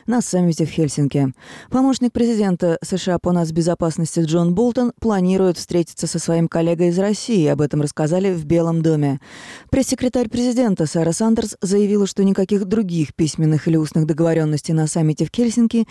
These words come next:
не достигли. После саммита в Хельсинки американские политики и сми раскритиковали Трампа за недостаточную жестокость в разговоре с президентом России.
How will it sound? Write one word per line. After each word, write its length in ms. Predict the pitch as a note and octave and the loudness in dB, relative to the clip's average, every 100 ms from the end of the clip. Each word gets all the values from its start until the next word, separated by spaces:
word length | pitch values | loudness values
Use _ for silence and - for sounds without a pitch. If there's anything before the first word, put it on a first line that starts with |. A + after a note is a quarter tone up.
| - - | -8 -4
не 120 | G3+ | 0
достигли. 720 | F3+ E3+ - D#3+ D3 D3 C#3+ C3 _ _ _ _ _ - - - - | 2 0 0 -2 0 0 0 -4 _ _ _ _ _ -20 -20 -20 -10
После 240 | - B3+ C#4 | -4 0 0
саммита 340 | C4+ B3+ B3+ A#3+ | 0 0 -2 -2
в 20 | |
Хельсинки 380 | B3+ A3 A3 G#3+ | -2 0 0 2
американские 520 | G#3 G#3 G#3 - G#3 | 2 2 -2 -2 -2
политики 460 | G#3 G3+ F#3+ F#3+ | 0 0 0 -2
и 60 | G#3+ | -2
сми 280 | G3+ A#3+ A#3 | 0 2 2
раскритиковали 680 | E3 - D#3+ E3 E3 E3+ E3+ | 2 0 -2 0 0 2 0
Трампа 480 | F#3+ G3+ G3 G3 - | 0 0 2 0 0
за 140 | F3 | 0
недостаточную 760 | G3 F#3 F3+ G3 F#3 - F#3 F3+ | 0 0 0 -2 -2 -2 0 2
жестокость 520 | F#3 - A#3+ - - | 0 0 0 0 -2
в 20 | |
разговоре 400 | D3 C#3+ D3+ D3+ | -2 0 2 0
с 60 | C#3+ | -2
президентом 540 | D#3 D3+ D#3 D3+ E3 | -2 0 0 0 0
России. 520 | F3 F3+ G#3+ F3 C#3 | 0 -2 0 0 0